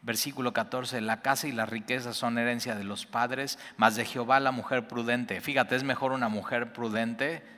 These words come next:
que una mujer gotera. Entonces,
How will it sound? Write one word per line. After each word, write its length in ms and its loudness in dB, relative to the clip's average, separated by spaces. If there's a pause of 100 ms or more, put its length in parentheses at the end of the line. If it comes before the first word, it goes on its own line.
(260)
que 120 0
una 180 4
mujer 440 2
gotera. 800 -2 (2750)
Entonces, 400 0